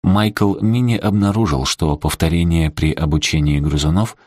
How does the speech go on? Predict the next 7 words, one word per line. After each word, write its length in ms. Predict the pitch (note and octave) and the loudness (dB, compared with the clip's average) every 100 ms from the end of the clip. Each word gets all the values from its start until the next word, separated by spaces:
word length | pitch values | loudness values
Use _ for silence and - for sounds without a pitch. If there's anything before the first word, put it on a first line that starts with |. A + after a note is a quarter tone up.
| _ _ - | _ _ -4
ускоряют 560 | G2 - F2+ F#2 F#2 | -2 0 0 0 -2
включение 800 | - - F#2+ E2 - D2+ D2+ D#2+ E2+ | -6 0 0 0 0 0 2 2 2
новых 360 | D#2+ C#2 C#2 | 0 0 -4
клеток 440 | - D#2+ F#2+ - - | -2 0 0 -4 -4
в 140 | - | 0
нейронные 640 | F#2+ D#2+ D2 C#2 C#2 C#2+ - | 2 2 0 -2 0 -2 -2
цепи. 400 | - - - | -6 -8 -14